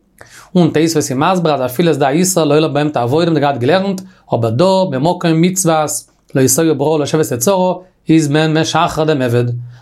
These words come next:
אז אומ בשמאי געט איינעט, וחזרו בית הלל להוראות כדברי בשמאי, און טאקע זיי דהלכה. זאגט די גמרא תנא רבנן,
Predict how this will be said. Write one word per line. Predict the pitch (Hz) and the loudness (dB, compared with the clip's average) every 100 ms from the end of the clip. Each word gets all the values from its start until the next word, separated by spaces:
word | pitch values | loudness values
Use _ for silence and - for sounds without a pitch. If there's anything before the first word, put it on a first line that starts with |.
| - | -6
אז | 127 165 | -2 0
אומ | 175 | 0
בשמאי | 160 180 180 | 0 0 0
געט | 170 | 0
איינעט, | 165 165 165 - | 0 -2 -4 -4
וחזרו | 110 104 - 113 131 120 143 | -6 -4 0 0 0 0 0
בית | 135 139 - | 2 0 2
הלל | 156 214 175 170 | 2 2 2 2
להוראות | 156 147 160 156 | 2 0 0 0
כדברי | - 143 139 | -2 -2 0
בשמאי, | 110 180 190 175 165 160 - _ 135 | 0 0 0 0 0 -4 -12 _ -8
און | 120 | -4
טאקע | 147 156 143 131 | -2 -2 -2 0
זיי | 147 | 0
דהלכה. | 139 139 110 104 110 107 _ _ - - _ | 0 0 -2 -6 -8 -10 _ _ -20 -20 _
זאגט | 170 175 | 0 2
די | |
גמרא | 170 170 170 | 2 0 0
תנא | 170 175 | -2 -2
רבנן, | 165 151 147 | 0 -2 -2